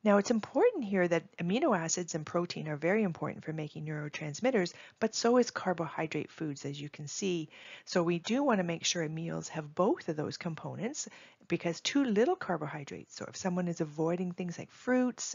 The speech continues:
or milk or yogurt or whole grains, you may notice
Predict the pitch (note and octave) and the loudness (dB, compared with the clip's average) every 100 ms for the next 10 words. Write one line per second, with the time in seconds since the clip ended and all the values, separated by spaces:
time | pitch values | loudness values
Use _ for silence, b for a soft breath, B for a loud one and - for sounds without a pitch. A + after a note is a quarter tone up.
0 | - D#3 C#3+ C#3+ C#3+ D3+ - C#3+ E3+ F#3+ | -10 -6 -4 -4 -4 -6 -6 -4 0 0
1 | F#3 E3 D3 D#3+ D3+ A3+ C4+ A3 F#3+ B | 0 -2 -4 -4 -2 2 2 2 0 B
2 | B B A3+ A3 A#3+ F#4 F#3+ F#3+ F#3 - | B B 0 2 4 4 4 4 0 -2